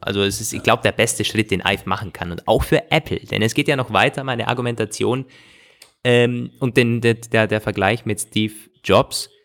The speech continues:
Abhängigkeit von einer Person ist halt toxisch, gerade in so Schlüsselpositionen. Ja, also das muss, also kann am Anfang wichtig sein und solche Personen sind auch wichtig. Ich meine, wer hätte nicht gerne Steve Jobs oder Johnny Ive,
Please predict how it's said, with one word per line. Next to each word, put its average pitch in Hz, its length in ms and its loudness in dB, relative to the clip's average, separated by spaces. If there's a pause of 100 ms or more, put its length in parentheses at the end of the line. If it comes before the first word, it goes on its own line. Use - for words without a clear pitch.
(480)
Abhängigkeit 156 680 2
von 131 160 -2
einer 123 280 2
Person 110 420 -2
ist - 180 -4
halt - 260 -8
toxisch, - 800 -8
gerade 117 360 -2
in 110 140 -2
so 107 100 -2
Schlüsselpositionen. - 1040 -6
Ja, 113 420 4
also 123 320 -2 (640)
das - 460 -2 (320)
muss, - 920 0
also - 320 -4 (340)
kann 139 160 2
am 120 140 0
Anfang 107 600 2 (140)
wichtig 117 440 0
sein 196 340 0
und - 200 -6
solche 107 260 4
Personen 101 400 0
sind - 340 2
auch - 260 0
wichtig. - 440 -8
Ich - 80 -16
meine, 90 200 -2
wer 95 100 2
hätte 104 220 0
nicht 135 180 0
gerne 123 220 2
Steve 120 280 -4
Jobs 113 280 0
oder 110 140 2
Johnny 104 340 0
Ive, 113 440 -2